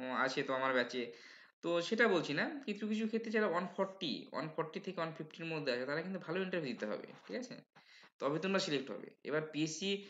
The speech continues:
আহ, তোমার কালকে তো একটা দেখলাম নিউজ পেপারে তোমার দিয়েছে just পাঁচশো চুয়াল্লিশটা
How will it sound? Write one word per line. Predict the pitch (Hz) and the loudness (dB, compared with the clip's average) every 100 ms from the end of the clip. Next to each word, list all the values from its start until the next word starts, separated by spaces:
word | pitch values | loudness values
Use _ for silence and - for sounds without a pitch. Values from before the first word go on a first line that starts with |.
| - - - | -18 -20 -2
আহ, | 147 143 | 0 4
তোমার | 160 156 - - 151 131 | 6 6 4 -2 -4 4
কালকে | 151 151 180 | 6 6 6
তো | 175 | 8
একটা | 170 | 8
দেখলাম | 156 156 170 147 | 6 6 6 6
নিউজ | 143 143 | 4 4
পেপারে | 156 156 156 | 4 4 6
তোমার | 156 147 | 6 4
দিয়েছে | 139 147 147 156 151 - - - - _ - | 4 2 2 2 0 -6 -20 -20 -20 _ 0
just | 135 156 156 - - - - 165 151 143 139 | 6 6 6 -4 -16 -20 -8 -2 0 -2 0
পাঁচশো | 151 143 165 151 156 156 139 135 - - | 0 2 0 0 4 6 6 2 -4 -2
চুয়াল্লিশটা | 156 165 156 165 127 | 2 2 6 6 6